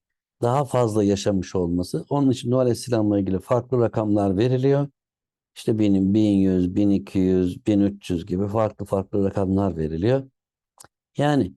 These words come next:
e, ilk insanların, evet, ömürleri uzundu.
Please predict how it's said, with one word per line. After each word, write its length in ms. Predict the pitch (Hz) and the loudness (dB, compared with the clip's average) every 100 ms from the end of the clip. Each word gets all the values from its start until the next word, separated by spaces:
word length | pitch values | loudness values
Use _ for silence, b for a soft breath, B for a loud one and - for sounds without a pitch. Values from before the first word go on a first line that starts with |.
| _ _ _ _ _ _ _ | _ _ _ _ _ _ _
e, 580 | 113 113 110 107 104 101 101 | -2 0 2 2 0 0 0
ilk 300 | 151 147 - | 0 0 0
insanların, 1000 | 131 120 120 120 113 104 101 143 151 - | 2 0 0 0 2 2 2 0 -2 -4
evet, 340 | 131 110 127 127 | -2 0 0 -2
ömürleri 800 | 120 120 117 113 104 101 113 135 127 _ _ | 0 2 2 2 2 2 2 0 -4 _ _
uzundu. 640 | 104 95 98 87 78 73 | -4 0 2 0 -2 -8